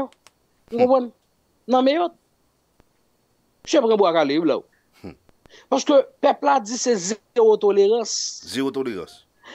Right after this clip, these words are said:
Speaker 2: Depi, depi yo jwenn avè yo,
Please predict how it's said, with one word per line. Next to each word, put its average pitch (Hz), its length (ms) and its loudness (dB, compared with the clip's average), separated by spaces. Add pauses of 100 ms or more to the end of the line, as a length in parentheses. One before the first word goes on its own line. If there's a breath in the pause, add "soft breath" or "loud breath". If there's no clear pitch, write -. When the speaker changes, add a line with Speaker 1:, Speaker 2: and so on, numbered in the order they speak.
Speaker 2:
Depi, 262 560 -2 (320)
depi 269 580 2
yo 269 120 4 (160)
jwenn 226 240 0
avè 220 420 4
yo, 247 420 6